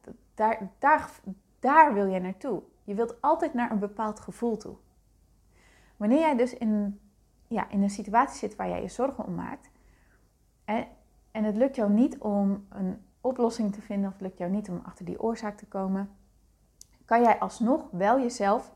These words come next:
op zo'n manier vragen gaan stellen, dat jij wel naar dat gevoel toe kan gaan waar je eigenlijk naartoe wilt. Dus stel je nou voor, iemand in jouw omgeving is ziek en dat voelt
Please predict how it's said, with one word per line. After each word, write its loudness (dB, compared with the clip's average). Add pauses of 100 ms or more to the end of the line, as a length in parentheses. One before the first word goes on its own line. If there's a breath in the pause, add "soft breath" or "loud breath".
(180)
op -20
zo'n 0
manier 2
vragen 0
gaan -8
stellen, -4 (420 soft breath)
dat -8
jij 0
wel 4
naar 0
dat -2
gevoel -2
toe -8
kan -4
gaan -4
waar 2
je 2
eigenlijk -2
naartoe 0 (220)
wilt. 0 (840 soft breath)
Dus -12
stel 4
je 6
nou 2
voor, -10 (380)
iemand 4
in 0
jouw 0
omgeving -4
is -10
ziek -10
en -8
dat -8
voelt -10